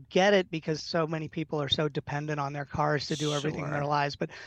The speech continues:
Speaker 1: American motorists are the most entitled people in the world. Like, when they're thinking in
Speaker 2: <laughs>
Speaker 1: car thought, sometimes when they get out of the car and realize, "Oh, I live in a neighborhood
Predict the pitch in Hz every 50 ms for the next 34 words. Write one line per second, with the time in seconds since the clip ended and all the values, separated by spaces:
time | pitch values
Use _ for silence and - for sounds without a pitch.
0 | - - - 214 214 233 240 240 233 - - 190 170 160 160 160 151 147 143 139
1 | - - 151 139 143 143 147 139 139 135 - - - - 156 139 131 - - -
2 | 139 135 - 147 139 139 135 - - 170 139 - - 151 139 139 135 135 131 147
3 | 147 127 127 131 - - - 156 143 139 - 147 147 143 143 139 - - 175 165
4 | - 165 156 143 139 131 220 214 - - - 110 160 156 156 196 190 175 156 151
5 | 143 - - 127 123 - - - - - - 247 247 247 247 190 208 196 170 156
6 | 139 185 190 202 254 311 330 320 247 - - - 190 180 170 170 165 170 170 180
7 | 175 165 175 - 226 240 226 196 175 170 165 170 180 170 175 160 156 156 170 196
8 | 202 190 190 160 143 151 147 143 139